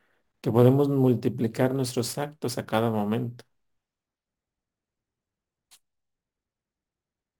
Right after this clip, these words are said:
Vamos con la siguiente carta, dice lo siguiente.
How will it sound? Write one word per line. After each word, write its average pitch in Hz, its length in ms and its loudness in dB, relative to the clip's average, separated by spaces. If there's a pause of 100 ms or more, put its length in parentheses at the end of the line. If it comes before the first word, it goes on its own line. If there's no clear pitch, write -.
(480)
Vamos 147 320 0
con 131 160 0
la 117 60 4
siguiente 123 520 0
carta, 131 460 0
dice 120 240 0
lo 117 120 2
siguiente. 110 560 -2